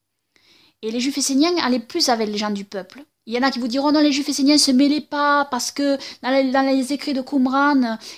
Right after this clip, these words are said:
il est écrit qu'ils ne se mêlent pas avec les impies. » Mais ces gens-là tordent complètement les écrits de Qumran, comme ils, ils tordent tous les écrits bibliques, hein, pour arriver à leur fin. En réalité,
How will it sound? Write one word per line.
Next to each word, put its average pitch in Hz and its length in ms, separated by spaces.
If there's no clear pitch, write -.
il 247 80
est 269 100
écrit 269 280
qu'ils 262 100
ne 269 60
se 269 100
mêlent 254 220
pas 294 100
avec 269 140
les 247 160
impies. » 254 380
Mais 254 100
ces 277 120
gens-là 285 220
tordent 269 300
complètement 269 400
les 220 160
écrits 233 180
de 220 80
Qumran, 233 320
comme 320 160
ils, 277 220
ils 262 120
tordent 285 300
tous 294 80
les 262 200
écrits - 180
bibliques, 262 400
hein, 190 240
pour 240 160
arriver 247 260
à 240 60
leur 220 160
fin. 202 240
En 254 140
réalité, 269 420